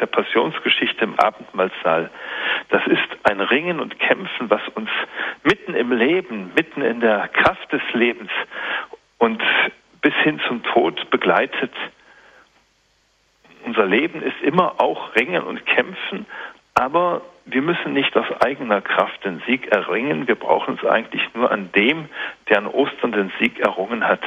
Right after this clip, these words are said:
gleichsam anhängen, hinter ihm herlaufen, hint-, mit ihm mitgehen. Aber grundsätzlich diese Dynamik, diese Dramatik, die bleibt uns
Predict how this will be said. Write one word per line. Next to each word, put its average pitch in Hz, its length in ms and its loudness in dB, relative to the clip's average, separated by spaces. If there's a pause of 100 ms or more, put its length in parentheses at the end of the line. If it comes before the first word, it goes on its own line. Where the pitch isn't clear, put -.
(600)
gleichsam 101 480 0
anhängen, 101 560 0
hinter 120 380 0
ihm 98 140 -4
herlaufen, 110 760 0 (760)
hint-, - 340 -14
mit - 160 -4
ihm 98 160 -4
mitgehen. 87 560 -2 (640)
Aber 113 420 4 (560)
grundsätzlich 196 800 2 (220)
diese 104 440 0 (920)
Dynamik, 131 640 0
diese 110 260 -2
Dramatik, 98 880 0
die - 80 -10
bleibt 104 400 -2
uns 104 100 -14